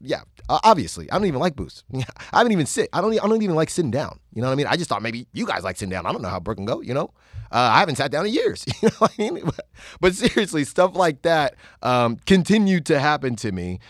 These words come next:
Uh, s-, but it was really a good time, man. Um, hit up the Brooklyn Museum. The Brooklyn Museum was dope. Uh, five levels. Basically, you don't, and I think a lot of museums do this, uh, you don't have, you don't have to pay.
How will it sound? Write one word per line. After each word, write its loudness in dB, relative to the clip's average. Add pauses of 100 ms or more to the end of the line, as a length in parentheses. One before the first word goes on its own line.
(180)
Uh, -2 (100)
s-, -18
but 2 (880)
it 2
was 2
really 4
a 0
good -2
time, -4
man. -6 (280)
Um, -2
hit 4
up 4
the 2
Brooklyn 2
Museum. 0
The -2
Brooklyn 2
Museum 2
was -4
dope. -2 (300)
Uh, -2
five 4
levels. 0 (320)
Basically, 4
you 0
don't, 2
and 0
I 2
think -2
a 0
lot 2
of -4
museums -2
do -2
this, -2 (320)
uh, -2
you 0
don't 6
have, 2 (120)
you -2
don't 2
have -2
to -6
pay. 0